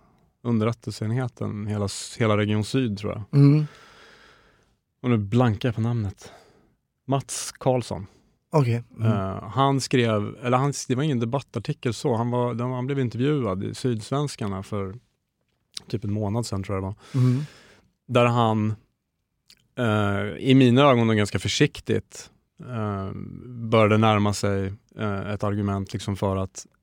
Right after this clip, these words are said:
Speaker 1: ja, men vi kanske inte ska lägga så mycket resurser på, på bruk, till exempel.
Speaker 2: Ja.
Speaker 1: Ehm, och jag minns inte exakt om han, han pratade s-, kanske specifikt om cannabis då, liksom att,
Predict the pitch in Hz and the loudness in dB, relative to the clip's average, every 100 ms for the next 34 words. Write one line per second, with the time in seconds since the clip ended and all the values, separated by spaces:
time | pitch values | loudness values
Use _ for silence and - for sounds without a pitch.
0 | - 110 107 104 107 107 - 107 110 117 | -6 -2 0 0 -2 -2 0 2 2 2
1 | - 101 104 95 104 92 - 98 95 92 | 0 -2 -2 -2 -2 -4 -4 -6 -4 -4
2 | 92 92 - 98 95 92 92 95 101 95 | -4 -6 -8 -8 -6 -6 -6 0 0 0
3 | 98 - 98 92 90 101 95 104 117 107 | -4 -8 -8 -6 -8 -8 -12 -2 0 0
4 | 110 - - - _ _ _ - 104 95 | -4 -12 -20 -20 _ _ _ -6 -2 -2
5 | 92 95 101 95 98 123 _ _ _ _ | -2 -4 -6 -8 -10 -14 _ _ _ _
6 | _ - 104 104 - 101 101 - 104 - | _ 0 2 2 0 -2 -2 0 -2 -2
7 | 98 98 95 104 101 101 101 104 101 98 | -2 0 0 -2 -2 0 0 0 -2 -4
8 | - 101 101 110 104 98 104 98 101 107 | -4 -6 -2 -4 -2 0 -2 0 -2 0
9 | 107 101 98 101 - 101 95 - 104 - | 0 0 -2 -6 -8 -10 -10 -10 -12 -14
10 | - | -20